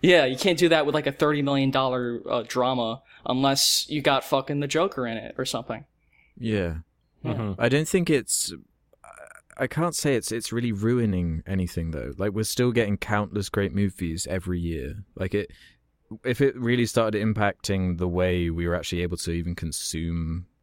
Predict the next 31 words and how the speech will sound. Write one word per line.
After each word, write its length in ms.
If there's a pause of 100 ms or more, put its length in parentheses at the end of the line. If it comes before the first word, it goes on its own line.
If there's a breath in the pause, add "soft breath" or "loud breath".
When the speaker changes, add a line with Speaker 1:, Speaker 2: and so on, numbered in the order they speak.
(120)
Speaker 2:
new 200
movies 540
and 180
that, 200
like, 440 (680 loud breath)
we 120
just 160
straight 240
up 140
couldn't 300
get 220
the 80
kind 240
of 60
movies 560 (140)
we 280
are 160
now, 460 (200)
but 160
as 160
a 60
result 400
of 80
just 220
this 140 (120)
total 680 (460)
monopolization 800
of 120
this, 320 (680 soft breath)
this 200
industry. 680